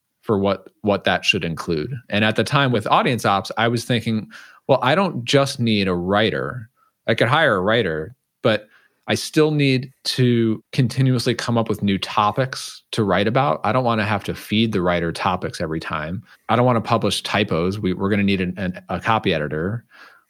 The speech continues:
We're gonna need to upload and set up every article in the blog. I wanna do, like, email opt-ins for, for content upgrades. I wanna do social media postings for every article that we do. Um, I wanna send out an email newsletter with my articles.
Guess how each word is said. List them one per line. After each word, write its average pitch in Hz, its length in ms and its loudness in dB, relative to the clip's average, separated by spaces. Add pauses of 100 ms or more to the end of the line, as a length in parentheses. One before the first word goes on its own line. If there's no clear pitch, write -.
We're 110 140 2
gonna 110 160 2
need 104 160 0
to 95 340 -2
upload 98 500 0
and 87 240 -2
set 101 300 0
up 98 180 0
every 92 240 0
article 87 440 0
in 85 80 -2
the 78 80 -4
blog. 92 500 -2 (400)
I 101 60 -2
wanna 104 240 2
do, 98 220 0
like, 92 200 -2
email 107 280 2
opt-ins 92 680 -2
for, 87 480 -4
for - 160 -12
content 92 380 -4
upgrades. 85 480 -2
I 87 60 0
wanna 92 200 0
do 92 300 -2
social 101 400 -2
media 95 500 0 (220)
postings 101 460 -2
for - 200 -4
every 95 300 -2
article 95 380 -2
that - 120 -4
we 165 80 -4
do. 80 380 -6 (500)
Um, 82 300 -4
I 85 40 -2
wanna 98 200 0
send 104 220 0
out 101 100 2
an 95 80 -2
email 110 260 2
newsletter 82 440 -2
with 90 180 -6
my 87 100 0
articles. 90 720 -2